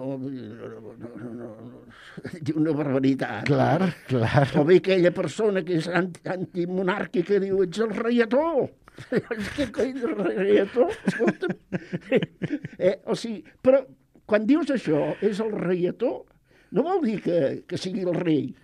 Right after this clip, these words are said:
Speaker 2: Clar.
Speaker 1: Vol dir que és la persona que estimes més.
Speaker 2: Correcte.
Speaker 1: Doncs per això les llegendes són la poesia de la història.
Speaker 2: Molt bé.
Speaker 1: Per això és molt, molt bonic explicar les llegendes, i sempre s'han d'explicar. Ara, dir que són llegendes.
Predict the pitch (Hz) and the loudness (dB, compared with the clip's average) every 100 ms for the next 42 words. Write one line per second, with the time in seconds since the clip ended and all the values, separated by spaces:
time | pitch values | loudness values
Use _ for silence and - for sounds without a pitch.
0 | _ - - - 165 214 214 233 269 - | _ -20 -18 -6 2 4 4 0 0 2
1 | 240 208 185 196 208 214 220 208 220 254 | 2 2 0 -2 -4 -4 -8 -4 -2 -2
2 | 240 - 254 262 220 160 139 156 - - | -4 -8 -6 -4 -2 -2 -4 -4 -10 -8
3 | 90 73 - 214 - 247 233 220 220 226 | -8 -8 -4 -4 -2 -4 -2 0 0 0
4 | 220 202 226 202 185 165 147 151 175 - | -2 -2 -2 2 4 4 2 0 -2 -12
5 | _ _ _ _ _ - 233 226 180 208 | _ _ _ _ _ -2 0 0 -2 2
6 | 190 160 220 240 151 110 90 - _ 156 | 4 4 2 0 0 0 -6 -14 _ -4
7 | 151 131 - 123 110 117 92 85 73 62 | 0 0 -2 -4 -4 -2 -2 -2 -4 -8
8 | - - 165 - 175 185 175 214 214 190 | -14 -10 -8 -4 -2 -2 -4 -2 -2 -2
9 | 202 226 208 208 180 208 - - - 175 | -2 -2 -2 -2 -2 -4 -10 -12 -6 -4
10 | 151 156 170 160 175 160 156 143 123 - | -2 -2 -2 -2 -2 -2 0 -2 -6 -8
11 | - - 143 135 143 - 165 202 202 190 | -14 -4 -4 -2 -6 -4 -6 -6 -8 -6
12 | - 127 127 - - - - 156 160 - | -6 -4 -8 -12 -20 -14 0 4 4 2
13 | - _ _ _ - 120 147 - 165 135 | -4 _ _ _ -4 6 6 6 0 0
14 | 143 202 147 131 135 107 - | 0 0 2 0 0 -4 -6